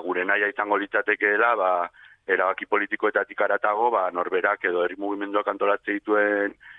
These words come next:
ekintza guztiei aukera ematea antolatzeko lasaitasunez eta, eta udaletxearen akonpainamendu puntu batetikan, ez? Horregatik zaila bada,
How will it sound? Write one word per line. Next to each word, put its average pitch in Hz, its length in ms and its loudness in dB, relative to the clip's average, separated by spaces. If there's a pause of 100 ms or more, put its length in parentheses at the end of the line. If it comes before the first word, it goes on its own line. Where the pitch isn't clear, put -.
(140)
ekintza 107 400 -4
guztiei 107 800 0
aukera 98 400 2
ematea 107 460 2 (100)
antolatzeko 101 680 0
lasaitasunez 104 680 -2 (140)
eta, 90 240 2 (400)
eta 95 300 0 (400)
udaletxearen 101 720 0
akonpainamendu 101 720 -2
puntu 101 380 0
batetikan, 90 580 -4
ez? - 40 -10 (640)
Horregatik 98 560 2
zaila 110 240 4
bada, 113 200 6